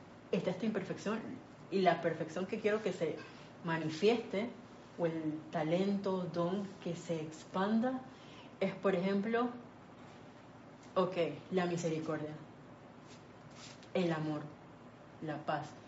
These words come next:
Pero ya no es que se lo voy a dejar que los maestros haga-, traigan a lo que quieran. No, sino que yo,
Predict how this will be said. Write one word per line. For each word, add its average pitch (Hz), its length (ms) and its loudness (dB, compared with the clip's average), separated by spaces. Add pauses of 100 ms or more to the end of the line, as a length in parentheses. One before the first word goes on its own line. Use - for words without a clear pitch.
(320)
Pero 160 200 0
ya 160 200 -2
no 175 80 0
es 220 180 2
que 156 300 -4
se 165 80 -4
lo 156 60 -2
voy 165 100 4
a - 20 4
dejar 196 140 2
que 220 60 2
los 190 100 0
maestros 165 300 -2
haga-, 180 280 -2
traigan 175 480 0 (320)
a 165 60 -2
lo 156 120 -4
que 147 120 -6
quieran. 156 300 -4 (640)
No, 214 180 4
sino 165 280 0
que 170 120 -2
yo, 190 120 0